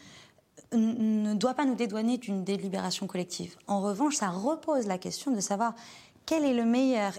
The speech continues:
espace dans lequel une délibération collective peut trancher sur des dispositifs infrastructurel aussi important. Et ça, d'habitude, c'était quand même le rôle d'un espace étatique, non pas au sens d'une pure institution, mais bien comme un espace politique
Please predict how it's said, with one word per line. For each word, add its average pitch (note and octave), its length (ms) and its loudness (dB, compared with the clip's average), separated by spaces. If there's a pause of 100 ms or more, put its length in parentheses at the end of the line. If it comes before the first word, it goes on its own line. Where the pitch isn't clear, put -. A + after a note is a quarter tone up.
espace G3+ 480 -2
dans G#3 80 0
lequel G#3+ 300 -2
une G3 160 0
délibération A3 580 0
collective G3+ 500 -2
peut C#4+ 160 0
trancher C4+ 560 -2 (380)
sur B3 460 0 (120)
des A3+ 140 0
dispositifs A#3 720 -4 (420)
infrastructurel A#3+ 920 -2
aussi G#3+ 400 0
important. A3 540 -4
Et - 80 -6
ça, E4+ 280 0
d'habitude, G#3+ 580 -2
c'était G#3 260 -4
quand G#3 140 -4
même G#3+ 240 0
le G#3 80 2
rôle A#3 380 0
d'un G3+ 160 0
espace G3 460 -4
étatique, G3 600 -6 (280)
non C4+ 260 4
pas C#4 180 0
au A3+ 100 0
sens A3 380 -2 (160)
d'une F#3+ 220 0
pure A3 300 -2
institution, G#3+ 600 -2 (260)
mais F#3 80 -2
bien A3+ 160 -2
comme A3 160 -2
un F#3+ 100 -2
espace F3+ 380 0
politique A3+ 680 -2